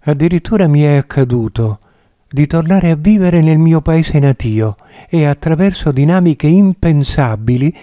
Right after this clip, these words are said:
nella casa della mia infanzia. Non so chi sia Dio, ma adesso so che esiste. E come se esiste.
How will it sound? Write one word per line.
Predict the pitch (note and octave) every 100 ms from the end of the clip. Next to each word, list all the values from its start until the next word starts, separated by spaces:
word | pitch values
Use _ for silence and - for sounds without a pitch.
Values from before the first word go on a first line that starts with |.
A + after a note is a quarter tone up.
| - - _ -
nella | C#3 D3 D3+
casa | - F3+ F#3 F#3
della | E3 D#3+
mia | D#3+ D#3
infanzia. | D3+ C#3+ C#3 - A2 G2+ F#2+ - F#2+ F2+ _ _ _ _ _ _ _ _ _ _ _ _ _ _ _ _ _
Non | D3 E3+
so | - D3+
chi | B2+ C3+
sia | - - A#2+
Dio, | G2 B2 A#2 A2+ A#2 _ _
ma | C3 C3+
adesso | C3+ C#3+ D#3+ - - E3+ E3 _ -
so | - C3
che | - C3+ A2+
esiste. | G#2+ A2 F#2+ - - G#2+ G2 _ _ _ _ _ _
E | _ D3
come | - F3 F#3+ A#2+ A2+
se | - A#2 A2
esiste. | - G#2+ E2 - - F#2 -